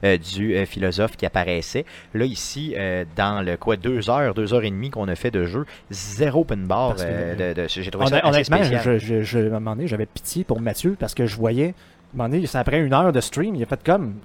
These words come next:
Speaker 2: là, ça fait une heure, puis je sais toujours pas ce qui se passe, puis je voyais comme son âme s'échapper
Speaker 1: Oui, c'est
Speaker 2: de
Speaker 1: vrai,
Speaker 2: ses
Speaker 1: non,
Speaker 2: yeux.
Speaker 1: il était, c'est ça. Ah, j'ai, j'ai, euh, moi aussi, j'ai vu ça. C'est pour ça que j'ai pris la manette à un moment donné pour y montrer toutes les possibilités, là.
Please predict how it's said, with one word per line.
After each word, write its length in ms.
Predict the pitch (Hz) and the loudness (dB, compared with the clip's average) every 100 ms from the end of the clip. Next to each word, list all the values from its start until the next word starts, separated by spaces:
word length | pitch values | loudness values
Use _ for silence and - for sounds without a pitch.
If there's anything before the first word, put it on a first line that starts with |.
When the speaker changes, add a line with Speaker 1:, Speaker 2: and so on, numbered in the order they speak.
| 139 | -6
Speaker 2:
là, 80 | 208 | -2
ça 120 | 123 | 0
fait 140 | 143 139 | 2 2
une 60 | 131 | 2
heure, 160 | 214 | 0
puis 160 | 110 107 | -2 -8
je 60 | - | -8
sais 100 | 113 | -4
toujours 280 | 147 175 160 | -2 -2 -2
pas 160 | 370 | -4
ce 100 | - | -6
qui 60 | - | -6
se 60 | - | 0
passe, 180 | 220 | 0
puis 80 | - | 0
je 60 | 110 | -2
voyais 220 | 123 202 | 0 2
comme 120 | 254 | 0
son 400 | 202 135 123 113 | 0 2 4 4
âme 300 | 123 175 113 98 | 2 0 -2 -6
s'échapper 520 | - 196 156 180 180 - - - | -6 -2 -2 -2 -6 -10 -20 0
Speaker 1:
Oui, 140 | 220 208 | 0 2
c'est 100 | - | 2
Speaker 2:
de 40 | |
Speaker 1:
vrai, 80 | 156 | 4
Speaker 2:
ses 120 | 151 | 6
Speaker 1:
non, 100 | 127 156 | 4 2
Speaker 2:
yeux. 60 | |
Speaker 1:
il 60 | 190 | 2
était, 380 | 190 113 92 85 | 0 -2 -2 -4
c'est 100 | 107 | -6
ça. 160 | 147 107 - | -6 -6 -6
Ah, 160 | 107 92 | -8 -4
j'ai, 160 | 92 | -4
j'ai, 220 | 85 87 85 | -4 -4 -4
euh, 220 | 80 80 80 - - - - - | -4 -6 -10 -18 -20 -20 -20 -8
moi 120 | 104 | -6
aussi, 160 | 92 127 | -2 -2
j'ai 80 | 101 | -2
vu 80 | |
ça. 160 | 87 127 - | -2 -4 -6
C'est 100 | - | -10
pour 60 | - | -4
ça 60 | |
que 80 | 123 | -2
j'ai 60 | 107 | -2
pris 100 | 107 | 0
la 60 | |
manette 260 | 101 101 120 | 2 0 0
à 40 | |
un 20 | 92 | 0
moment 180 | 95 | 0
donné 180 | 90 104 | -2 -2
pour 140 | 127 95 | -4 -4
y 60 | |
montrer 300 | 95 92 120 | -4 -6 -6
toutes 100 | - | -6
les 80 | - | -4
possibilités, 600 | 107 - 104 92 85 143 | -2 -2 -6 -6 -2 -2
là. 80 | 131 | -2